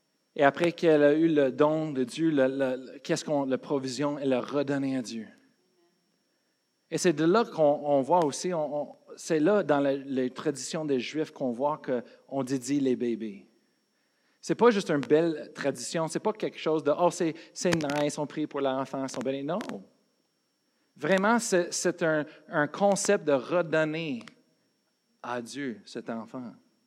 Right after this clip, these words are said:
Parce qu'on est créé de connaître le Seigneur, mais on est créé aussi pour servir le Seigneur dans nos dons et nos talents. <clears throat> J'étais en train d'écouter un podcast cette semaine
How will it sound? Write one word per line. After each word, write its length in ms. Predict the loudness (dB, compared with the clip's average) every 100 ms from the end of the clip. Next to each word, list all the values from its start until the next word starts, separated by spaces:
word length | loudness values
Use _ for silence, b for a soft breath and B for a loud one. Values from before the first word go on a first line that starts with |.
| _ _ _ _ _ b b b b
Parce 220 | -2 0
qu'on 320 | -2 2 2
est 160 | 2 0
créé 640 | -2 -2 -2 -4 -8 -10 b b b
de 100 | -2
connaître 380 | 0 2 0 2
le 80 | 0
Seigneur, 300 | 0 -2 -2
mais 120 | 0
on 120 | 0
est 80 | -2
créé 220 | -4 -4
aussi 220 | -4 -6 -8
pour 160 | -8
servir 400 | -8 -8 -6 -2 -2
le 60 | -2
Seigneur 400 | -4 -4 -6 -8 -10 -14 _ b b b b _
dans 460 | 2 4 4 2 -4 -6
nos 320 | 0 2 2
dons 420 | 0 0 0 0
et 100 | -4
nos 200 | -4 -4
talents. 420 | -4 -2 0 -2 -6 B B -18 -14 -10 -10 -12
<clears throat> 720 | -16 _ _ _ -8 -6 -4
J'étais 220 | -2 4
en 100 | 4
train 180 | 4 2
d'écouter 760 | 4 4 2 -4 -8 -6 -2
un 160 | 0 0
podcast 600 | 2 0 0 -2 -4 -6
cette 200 | -6 -6
semaine 420 | -6 -8 -6 -8